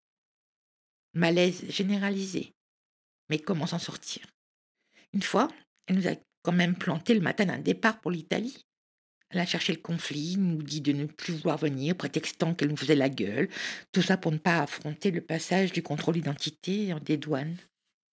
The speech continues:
Elle a refusé de passer un examen en trouvant mille excuses bidons pour ne pas avoir un diplôme avec une identité masculine.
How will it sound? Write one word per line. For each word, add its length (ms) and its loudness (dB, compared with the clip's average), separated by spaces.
Elle 120 2
a 60 2
refusé 380 2
de 40 -6
passer 280 0
un 80 0
examen 440 4
en 100 0
trouvant 360 -2
mille 240 -2
excuses 500 -2
bidons 500 -4
pour 100 2
ne 80 6
pas 260 4
avoir 280 4
un 80 2
diplôme 520 2
avec 280 0
une 120 0
identité 480 0
masculine. 540 -4